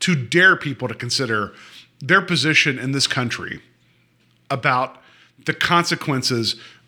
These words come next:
of the actions those in power have taken, but somehow we're, we're supposed to, like, be able to live blissfully unaware. Christ, that, th-, this is such a big swing.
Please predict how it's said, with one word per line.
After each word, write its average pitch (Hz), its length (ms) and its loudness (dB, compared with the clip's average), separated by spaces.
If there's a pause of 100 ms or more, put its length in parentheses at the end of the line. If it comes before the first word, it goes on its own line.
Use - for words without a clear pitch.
(220)
of 127 420 -2 (580)
the 165 160 2
actions 156 720 0 (480)
those 170 360 2
in 175 80 0
power 139 360 2
have 113 120 -2
taken, 107 540 -2 (280)
but 147 160 -2
somehow 147 680 0 (300)
we're, 160 380 2
we're 151 140 0
supposed 143 400 0
to, 131 220 0
like, 127 680 -6
be 147 180 2
able 143 140 0
to 135 100 -2
live 127 280 0
blissfully 131 540 -2
unaware. 123 640 0 (1080)
Christ, - 720 0 (420)
that, 160 320 -2
th-, 196 300 4
this 233 340 2
is 143 80 0
such 185 260 2
a 147 60 2
big 117 420 0
swing. 101 520 -2